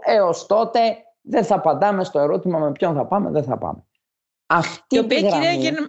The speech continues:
Speaker 2: ναι, δεν έκανε τη
Speaker 1: Ισχύει.
Speaker 2: μεγάλη ανατροπή, η κυρία Γεννηματά, αλλά τα, ε, πετυχημένη κρίνεται, νομίζω, η
Speaker 1: Σωστά. Και εγώ έτσι
Speaker 2: ηγεσία
Speaker 1: θα
Speaker 2: της.
Speaker 1: έλεγα. Και εγώ έτσι θα έλεγα ότι, ε, πετυχημένη μέσα στα όρια των δυνατοτήτων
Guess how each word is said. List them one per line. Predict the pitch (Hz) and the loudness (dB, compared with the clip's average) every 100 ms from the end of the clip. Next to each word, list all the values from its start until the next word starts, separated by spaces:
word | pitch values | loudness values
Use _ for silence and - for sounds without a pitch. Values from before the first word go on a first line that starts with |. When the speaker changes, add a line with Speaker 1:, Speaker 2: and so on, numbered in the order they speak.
| - | -6
Speaker 2:
ναι, | 240 226 - | -2 0 0
δεν | 196 311 | -2 -2
έκανε | 349 359 | 0 0
τη | 320 | 0
Speaker 1:
Ισχύει. | 370 220 | 0 0
Speaker 2:
μεγάλη | 247 | 0
ανατροπή, | 254 247 - 208 180 190 185 233 - | 0 -2 -2 -4 -2 -2 0 -2 -4
η | - | -4
κυρία | - 196 | 0 0
Γεννηματά, | 208 208 202 190 180 185 | 0 0 0 -2 0 0
αλλά | 208 294 | 0 -2
τα, | 311 302 302 285 262 | -2 0 0 0 -2
ε, | |
πετυχημένη | 254 247 233 262 349 370 214 | -2 -4 -2 -2 0 0 -2
κρίνεται, | - 190 180 175 | 0 0 0 -2
νομίζω, | 175 175 170 165 175 170 | -2 -2 0 -2 0 2
η | 170 | 2
Speaker 1:
Σωστά. | 175 175 202 180 120 90 | 0 0 2 2 0 -6
Και | - 170 | 0 2
εγώ | 151 190 180 | 4 2 4
έτσι | 185 190 | 2 0
Speaker 2:
ηγεσία | 180 156 175 | -2 -2 0
Speaker 1:
θα | 113 | 0
Speaker 2:
της. | 107 | 0
Speaker 1:
έλεγα. | - 180 156 - | -2 -4 -10 -14
Και | - | -4
εγώ | 127 131 | 0 2
έτσι | 147 147 160 | 2 2 -2
θα | 143 117 | 0 0
έλεγα | 110 107 107 143 | 2 0 0 2
ότι, | 151 143 143 151 147 143 - | 2 2 0 0 0 0 -2
ε, | 135 123 120 117 - 101 - 120 - - _ _ _ | 2 2 2 -2 -6 -12 -14 -16 -18 -20 _ _ _
πετυχημένη | - 165 147 - 143 170 226 214 | 0 2 2 0 0 2 2 2
μέσα | 185 196 196 | 2 0 0
στα | 185 175 165 | 0 2 4
όρια | 190 185 | 4 2
των | 170 147 | 0 -2
δυνατοτήτων | 131 135 131 139 - 180 180 139 - | 0 0 0 -2 0 0 2 2 -2